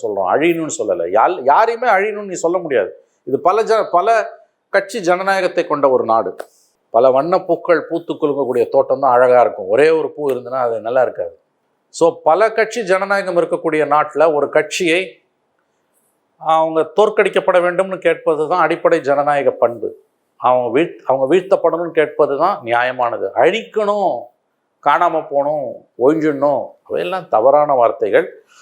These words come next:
அழிக்க நினைப்பவர்கள் அழிந்தது தான் வரலாறு, எழுதி வைத்துக் கொள்ளுங்கள். விவிலியத்துல ஒரு வார்த்தை வரும்,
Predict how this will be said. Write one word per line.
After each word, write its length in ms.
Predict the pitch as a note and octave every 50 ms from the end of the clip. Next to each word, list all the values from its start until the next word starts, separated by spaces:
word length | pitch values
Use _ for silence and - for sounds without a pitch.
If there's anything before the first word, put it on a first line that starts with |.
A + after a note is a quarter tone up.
| _ _ _
அழிக்க 440 | - F#3+ G3+ A3 A3+ G3 - A3+ A3
நினைப்பவர்கள் 600 | G3 F#3+ G3+ G#3+ G#3 - G#3 G#3 G3+ G3 F#3+ F#3+
அழிந்தது 480 | F3 E3 F3 F#3 F3 F3 E3 D3+ D#3 C#3
தான் 180 | D3+ D#3+ D#3
வரலாறு, 400 | C3+ B2+ B2+ B2+ B2 A2+ G2 - - - -
எழுதி 240 | - C3 C3+ B2 B2
வைத்துக் 260 | A#2 A2 - A#2 -
கொள்ளுங்கள். 360 | G#2+ G2+ G2 G2 F#2 F2+ F2 - _ _ _ - _ _ _ _ - - - -
விவிலியத்துல 800 | C3 C#3+ D#3 F3+ F3+ F3 F3 E3+ F3 F3 D#3+ D#3+ E3+ F3+ F3+
ஒரு 140 | E3+ D#3+ D3+
வார்த்தை 360 | D3+ D#3 E3+ E3 - - D#3+
வரும், 260 | D3 C#3 C3 A#2+ -